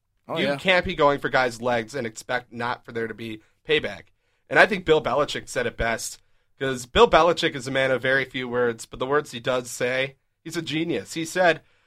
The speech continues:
Speaker 2: "Yeah, I understand he was frustrated because he's never been able to beat us."
Speaker 1: Oh.
Speaker 2: I mean, guys,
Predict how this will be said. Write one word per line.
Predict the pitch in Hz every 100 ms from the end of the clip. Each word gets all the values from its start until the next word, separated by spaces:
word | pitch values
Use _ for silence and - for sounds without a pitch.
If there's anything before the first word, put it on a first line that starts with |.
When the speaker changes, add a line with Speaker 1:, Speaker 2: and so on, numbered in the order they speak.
| _ _
Speaker 2:
"Yeah, | 147 160
I | 160 156
understand | 160 170 160 - 151 151 143 139
he | 143
was | 143 139
frustrated | - 151 156 - 131 123 120
because | 135 135
he's | 143 127
never | 147 147
been | 143 127
able | 131 123
to | 120
beat | 120 117
us." | 101 95 - - _ _ -
Speaker 1:
Oh. | 85 73 67 - - _ _ _ _
Speaker 2:
I | 147
mean, | 156 143
guys, | 131 147 135 113